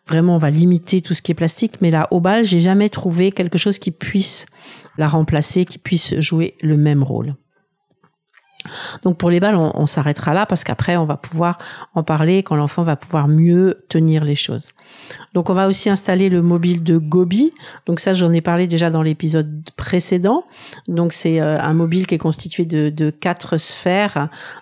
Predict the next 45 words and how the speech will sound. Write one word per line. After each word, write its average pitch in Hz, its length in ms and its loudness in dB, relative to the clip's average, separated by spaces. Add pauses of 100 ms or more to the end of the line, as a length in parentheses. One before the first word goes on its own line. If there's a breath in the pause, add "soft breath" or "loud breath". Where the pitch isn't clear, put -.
(120)
qui 180 120 -4
sont 175 140 0
dans 170 120 0
la 165 120 2
même 185 240 2
couleur, 190 520 2
mais 170 160 2
de 165 140 2
teintes 180 280 0
différentes, 165 480 0
du 160 120 -4
plus - 200 -10
clair 170 280 -2
au 156 60 0
plus - 180 -12
foncé, 180 400 -2
qui - 120 -14
sont 156 380 -4
en-, 165 400 -4
entourées 160 500 -2
de, 151 300 -4 (440 loud breath)
de 170 100 2
fils 190 280 -2
de 170 120 2
laine, 165 420 2 (380 loud breath)
donc 170 100 -2
qui - 100 -8
sont - 120 -2
intéressantes 165 500 0
pour 170 140 -2
le 160 60 0
bébé 160 260 0
qui 170 160 -10
développe 151 300 -2
bien 156 180 0
sa 160 200 -2
vue 160 220 0
et 170 60 0
qui 160 180 -10
va 151 160 -2
justement 151 480 -2
pouvoir 160 400 -4 (400 loud breath)
bien 170 380 0
discerner, 165 720 0
euh, 156 240 -2